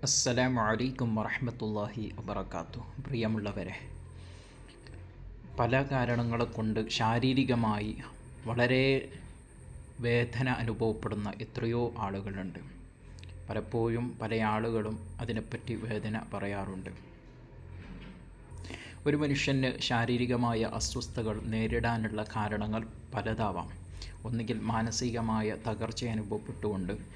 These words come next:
അതിൻ്റെ പ്രത്യാഘാതമെന്നോണം ശാ-, ശരീരമാകെ തകർന്നുപോയി അതിൻ്റെ ഫലമായിട്ട് ശാരീരികമായിട്ട് വേദനകൾ അനുഭവപ്പെടുന്ന ആളുകളുണ്ടാവും. അതുപോലെ മറ്റിതര സാഹചര്യങ്ങളെ കൊണ്ട് ചിലപ്പോൾ പ്രായാ-,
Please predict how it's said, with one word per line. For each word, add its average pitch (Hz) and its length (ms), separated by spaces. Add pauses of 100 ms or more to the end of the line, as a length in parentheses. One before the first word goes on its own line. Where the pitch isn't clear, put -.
(220)
അതിൻ്റെ 123 340
പ്രത്യാഘാതമെന്നോണം 117 1160 (180)
ശാ-, 110 440
ശരീരമാകെ 113 760
തകർന്നുപോയി 107 840 (440)
അതിൻ്റെ 143 280
ഫലമായിട്ട് 117 640
ശാരീരികമായിട്ട് 110 1040 (100)
വേദനകൾ 113 640
അനുഭവപ്പെടുന്ന 104 580
ആളുകളുണ്ടാവും. 95 600 (360)
അതുപോലെ 120 480 (340)
മറ്റിതര 135 440
സാഹചര്യങ്ങളെ 110 760
കൊണ്ട് 98 280 (440)
ചിലപ്പോൾ 117 380
പ്രായാ-, 117 520